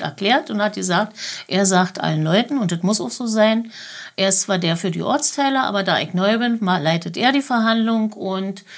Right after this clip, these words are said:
äh, die Leute müssen zustimmen, dass ich dabei bin, um was zu lernen, und dann geht es los. Und dann soll ich erstmal nur zuhören und wenn ich möchte, schreiben. Also es wird ja über jeden, der da vorspricht, zeigt man Name, Personalausweis erfasst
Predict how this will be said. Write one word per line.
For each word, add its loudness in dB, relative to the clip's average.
äh, 2
die 0
Leute 2
müssen 0
zustimmen, -2
dass -2
ich -8
dabei 0
bin, 0
um 0
was 0
zu -2
lernen, 0
und -4
dann 0
geht 0
es -12
los. -6
Und -2
dann 2
soll 4
ich -2
erstmal 2
nur -2
zuhören 0
und -4
wenn 2
ich -4
möchte, -2
schreiben. 0
Also -4
es -4
wird -2
ja 4
über 0
jeden, 4
der 2
da 2
vorspricht, -2
zeigt 0
man 2
Name, 2
Personalausweis 0
erfasst -4